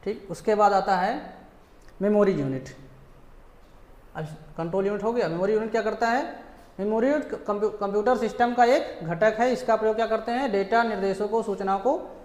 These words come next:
store करने के लिए करते हैं। जो भी हम data बनाएंगे, मान लो हमने कोई file बनाई है, उसको हमको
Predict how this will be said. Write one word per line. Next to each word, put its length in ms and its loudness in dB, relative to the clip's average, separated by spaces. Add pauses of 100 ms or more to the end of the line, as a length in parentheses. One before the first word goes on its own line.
(320)
store 340 4
करने 280 2
के 60 -2
लिए 120 2
करते 260 0
हैं। 220 -4
जो 120 2
भी 160 2
हम 260 2
data 220 2
बनाएंगे, 400 0
मान 160 0
लो 60 -2
हमने 120 -2
कोई 140 0
file 240 2
बनाई 300 0
है, 100 -2
उसको 260 -2
हमको 420 -2